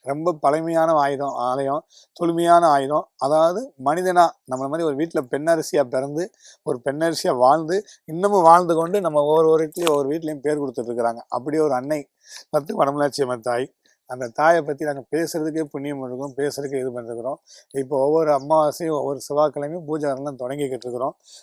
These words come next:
அதே மாதிரி ஒவ்வொரு வி-, செவ்வாய்க்கிழமையும் விசேஷ பூஜை நடத்தப்படுறோம். போடி மக்கள் அனைவரும் எங்களை போல இந்த அம்மாளை பார்த்து, திருப்பி இந்த அம்மாளை வந்து பாத்தீங்கன்னா, ஜொலிக்க வச்ச, மருத மீனாட்சியை ஜொலிக்க வச்சவ, இன்னைக்கு வந்து பாத்தீங்கன்னா, நம்மெல்லாம்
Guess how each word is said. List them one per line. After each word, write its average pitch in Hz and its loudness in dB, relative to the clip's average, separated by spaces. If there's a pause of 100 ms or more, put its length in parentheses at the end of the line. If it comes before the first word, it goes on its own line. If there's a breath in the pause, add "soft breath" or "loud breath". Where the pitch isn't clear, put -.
அதே 123 -2
மாதிரி 160 -4
ஒவ்வொரு 147 0
வி-, 135 -8
செவ்வாய்க்கிழமையும் 160 0
விசேஷ 147 -8
பூஜை 131 -10
நடத்தப்படுறோம். 120 -8 (440 loud breath)
போடி 165 4
மக்கள் 151 0
அனைவரும் 143 0 (920)
எங்களை 151 0
போல 151 4 (420)
இந்த 131 -6
அம்மாளை 147 0
பார்த்து, 135 -4 (440 soft breath)
திருப்பி 165 -2
இந்த 135 -4
அம்மாளை 151 0
வந்து 135 -8
பாத்தீங்கன்னா, 127 -8
ஜொலிக்க 151 -4
வச்ச, 139 -4
மருத 139 -4
மீனாட்சியை 151 -2
ஜொலிக்க 135 -6
வச்சவ, 131 -6 (520 loud breath)
இன்னைக்கு 147 -4
வந்து 156 -4
பாத்தீங்கன்னா, 156 -4
நம்மெல்லாம் 151 -6